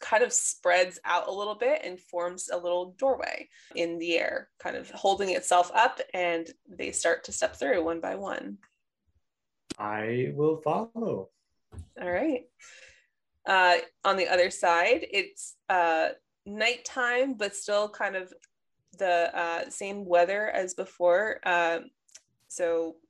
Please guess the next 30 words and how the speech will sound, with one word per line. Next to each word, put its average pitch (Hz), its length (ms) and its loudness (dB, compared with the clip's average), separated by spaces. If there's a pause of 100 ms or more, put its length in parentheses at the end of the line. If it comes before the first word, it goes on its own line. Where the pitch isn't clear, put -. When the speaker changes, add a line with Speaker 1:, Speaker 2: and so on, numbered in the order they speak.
(320)
Speaker 1:
not, 175 380 -4 (100)
not 175 280 -8
too 185 140 -8
hot, 269 360 6
not 165 160 -4
too - 180 -16
cold 202 480 2
out 175 260 0
on 180 100 -6
this 180 160 -6
path. 170 440 -2 (580)
Um, 170 360 2 (100)
it's - 180 -8
a 180 60 6
little 175 760 2
misty 190 760 -8 (100)
on 185 120 0
the 180 80 0
path 180 420 -2
'cause 185 140 -10
it 180 100 -10
mirrors 170 560 -2 (420)
the 180 120 0
other 160 180 0
side. 247 500 2 (600)
And, 175 640 2
um, 165 520 -4 (140)
there 175 180 2
is 175 200 -2
a 170 500 -6